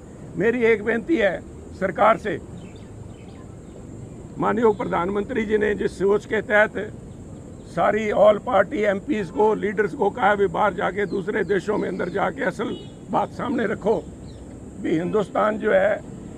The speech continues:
सारे दुनिया की लड़ाई लड़ रहा है आतंकवाद के खिलाफ और उसकी सच्चाई जाके रखने के लिए कहा है, परंतु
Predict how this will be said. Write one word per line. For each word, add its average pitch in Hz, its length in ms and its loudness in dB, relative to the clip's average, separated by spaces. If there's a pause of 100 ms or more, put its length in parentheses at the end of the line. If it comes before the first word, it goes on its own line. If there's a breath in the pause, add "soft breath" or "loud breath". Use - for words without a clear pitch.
(240)
सारे 233 420 4 (800)
दुनिया 254 420 6
की 311 120 4
लड़ाई 208 360 6
लड़ 190 220 2
रहा 202 140 6
है 185 100 4
आतंकवाद 180 680 2
के - 160 -4
खिलाफ 139 340 0 (2000)
और - 120 4
उसकी 330 340 2
सच्चाई - 480 0
जाके 220 320 0
रखने 208 320 0
के 208 100 -2
लिए 190 160 0
कहा 208 220 4
है, 214 60 4
परंतु 220 580 0